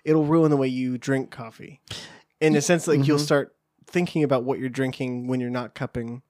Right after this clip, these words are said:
Speaker 1: more.
Speaker 2: That's right. And, uh, that's very true. And, and it's, you're right in a good sense, and I said good sense,
Speaker 1: <laughs>
Speaker 2: you are gonna be ruined in a good sense because you will start knowing differences in coffees, you'll start knowing different
Speaker 1: Yeah.
Speaker 2: language, you'll be able to talk about coffee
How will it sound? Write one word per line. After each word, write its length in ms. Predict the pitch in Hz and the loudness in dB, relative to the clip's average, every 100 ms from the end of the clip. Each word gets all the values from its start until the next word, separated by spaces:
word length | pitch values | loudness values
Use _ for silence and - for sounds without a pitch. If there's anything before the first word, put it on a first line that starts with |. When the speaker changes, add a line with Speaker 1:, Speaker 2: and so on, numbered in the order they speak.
| - | -6
Speaker 1:
more. 380 | 127 110 - _ _ 135 | -6 -6 -14 _ _ -2
Speaker 2:
That's 320 | 123 - - | -2 -2 -4
right. 280 | 104 92 - _ | -6 -6 -12 _
And, 460 | 117 107 101 101 107 | -6 -4 -4 -6 -4
uh, 160 | 104 | -2
that's 240 | 127 151 - | 2 0 0
very 220 | 143 135 | -2 -2
true. 320 | - 120 80 - | 0 0 0 -4
And, 240 | 107 110 - | -6 -6 -4
and 300 | 107 131 131 | -4 -2 -2
it's, 100 | - | -2
you're 180 | 139 135 | 0 2
right 180 | 139 131 | 2 2
in 140 | 123 | -2
a 60 | 120 | 2
good 160 | 180 | 4
sense, 480 | - 135 147 - - _ | 4 0 -2 -6 -12 _
and 100 | 120 | -6
I 20 | |
said 240 | 107 107 - | -2 -4 2
good 120 | 151 | 0
sense, 280 | - 101 - 123 - | 2 -4 -4 -8 0
Speaker 1:
<laughs> 240 | 170 - 160 | 0 0 4
Speaker 2:
you 180 | 151 135 | 8 8
are 60 | |
gonna 140 | 135 123 | 6 2
be 100 | 120 | 2
ruined 400 | 131 165 139 117 | 4 6 6 2
in 80 | 107 | -2
a 60 | |
good 240 | 107 120 - | -2 -2 -2
sense 200 | 113 - | -4 -6
because 360 | - 120 113 | -8 -8 -6
you 180 | 123 143 | -2 0
will 160 | 131 120 | 0 -2
start 320 | - 120 113 | 0 -2 0
knowing 460 | 123 123 117 110 - | 0 2 0 -4 -2
differences 440 | 143 - 151 160 151 | 0 2 -2 -2 -4
in 100 | 143 | 0
coffees, 440 | 160 147 143 131 | -2 0 -2 -2
you'll 80 | 113 | -4
start 280 | - 117 - | -2 -4 -4
knowing 200 | 117 110 | -6 -8
different 220 | 110 107 | -8 -2
Speaker 1:
Yeah. 100 | 131 | 0
Speaker 2:
language, 400 | 147 156 147 135 | 2 2 0 -4
you'll 140 | 113 | -4
be 100 | 110 | -4
able 120 | 104 | -6
to 60 | - | -8
talk 300 | - - 156 | -8 -4 -4
about 260 | 156 147 - | -4 -6 -2
coffee 360 | 151 135 131 | -2 0 -4